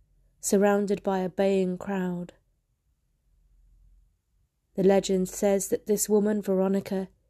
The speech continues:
came away with an image of Christ on her veil. The name Veronica in Latin means true image.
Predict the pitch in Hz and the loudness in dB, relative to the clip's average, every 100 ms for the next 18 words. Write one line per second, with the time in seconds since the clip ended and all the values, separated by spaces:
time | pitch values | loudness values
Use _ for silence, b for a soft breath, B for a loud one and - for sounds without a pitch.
0 | _ _ _ _ _ - - 220 208 190 | _ _ _ _ _ -8 2 4 6 4
1 | 214 214 208 190 196 202 202 202 190 - | 4 4 4 2 0 -2 -2 -4 -8 -8
2 | 214 208 202 - 196 175 185 196 190 180 | -6 -4 -4 -6 -6 -4 -4 -2 0 0
3 | 180 - _ _ _ _ _ _ _ _ | -4 -12 _ _ _ _ _ _ _ _
4 | _ _ _ _ _ _ _ _ _ _ | _ _ _ _ _ _ _ _ _ _
5 | _ _ _ 202 202 196 196 190 202 214 | _ _ _ 2 4 4 4 4 4 2
6 | - 196 190 185 196 - 190 180 180 185 | -2 -2 0 -2 -4 -6 -6 -4 -2 -2
7 | 185 - - - 208 202 - 202 185 - | -4 -8 -10 -4 -2 0 0 -2 -2 -6
8 | - | -12